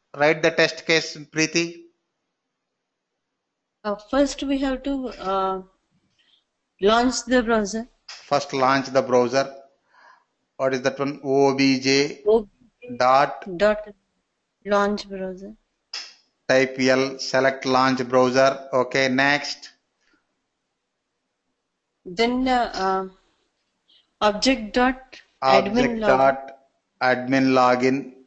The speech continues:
Speaker 1: Okay, valid inputs. Next, some normal statements required na?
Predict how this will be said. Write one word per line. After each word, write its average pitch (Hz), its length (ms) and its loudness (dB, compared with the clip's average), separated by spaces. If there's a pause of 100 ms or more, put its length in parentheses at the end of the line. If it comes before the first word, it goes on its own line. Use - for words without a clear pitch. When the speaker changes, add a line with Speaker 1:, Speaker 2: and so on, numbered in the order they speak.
(1080)
Speaker 1:
Okay, 127 520 -4 (120)
valid 127 340 2
inputs. 131 680 -2 (640)
Next, 147 560 -2 (1000)
some 156 340 -2
normal 165 420 2
statements 165 540 -2
required 165 420 2
na? 160 360 0